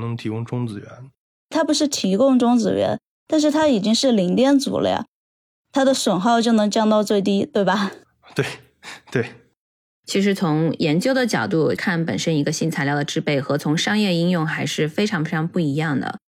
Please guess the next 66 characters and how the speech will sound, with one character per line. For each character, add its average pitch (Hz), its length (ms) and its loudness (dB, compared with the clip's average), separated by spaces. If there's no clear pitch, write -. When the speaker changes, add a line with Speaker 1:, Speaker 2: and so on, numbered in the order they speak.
Speaker 3:
首 - 140 -4
先 202 120 2
回 220 140 2
到 190 160 0
最 208 180 0
早 160 160 0
提 - 160 -4
到， 165 200 0
现 185 160 0
在 175 80 2
大 170 80 2
家 170 120 0
觉 160 160 0
得 151 200 0
L 147 180 -2
K 175 140 -2
九 151 120 2
九 151 120 2
通 165 180 -2
过 156 180 0
计 180 200 0
算 165 260 -2
可 156 280 0
能 139 180 2
有 202 180 2
这 160 100 0
个 156 60 2
超 170 200 -2
导 147 120 -2
特 180 220 -2
性， 170 340 -2
但 254 180 0
是 247 240 0
其 196 240 0
实 180 240 0
理 185 260 2
论 254 220 4
层 202 180 0
面 180 160 2
上 190 140 0
通 202 120 4
过 190 120 2
计 196 160 0
算 165 420 0
可 - 220 -2
能 151 160 2
有 214 160 2
超 233 240 -2
导 175 140 0
特 196 160 2
性 196 120 -2
的 185 120 2
材 180 240 -4
料 175 260 0
也 151 180 -2
挺 - 300 -4
多 160 220 0
的， - 180 -2
也 143 100 -2
不 208 120 -2
只 196 120 -2
是 - 100 -2
L 143 180 -2
K 196 140 -2
九 151 180 -2
九。 151 200 -4